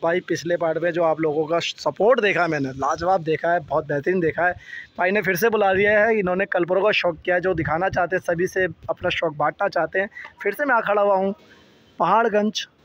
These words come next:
रामकृष्ण मेट्रो स्टेशन आश्रम के पास, और ये दिल्ली पचपन में पड़ता है। यहाँ पर बड़े-बड़े खिलाड़ी हैं, जैसे कि हरी भाई, ठीक है जी, और भी दो चार नाम हैं। तो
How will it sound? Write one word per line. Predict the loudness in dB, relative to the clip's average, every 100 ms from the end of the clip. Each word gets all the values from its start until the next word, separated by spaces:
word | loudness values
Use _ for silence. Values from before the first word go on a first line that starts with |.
| -6
रामकृष्ण | -2 -2 0 -2 -2
मेट्रो | -2 -2 -2 -6 -6
स्टेशन | -10 -6 -4 -4 -4
आश्रम | -6 -4 -4
के | -2
पास, | 0 2 2 -2 -8 -4
और | -2 -2 -2
ये | -2 0 0
दिल्ली | 0 -2 0
पचपन | -2 -2 -2
में | -2
पड़ता | -2 0 0
है। | 0 -4 -20 -20 -12
यहाँ | -6 -4
पर | -2 -2
बड़े-बड़े | 0 0 2 0
खिलाड़ी | 0 0 2 2
हैं, | 2 0
जैसे | 0 -2 -2
कि | -2
हरी | 0 0
भाई, | 0 0 -2 -10 -20 _ _ _ _ -8 -6
ठीक | -2
है | -2
जी, | 0 0
और | 2 2 2
भी | 0
दो | 0 0
चार | 0 0
नाम | -2 0
हैं। | 0 -2 -4
तो | -2 2 2 0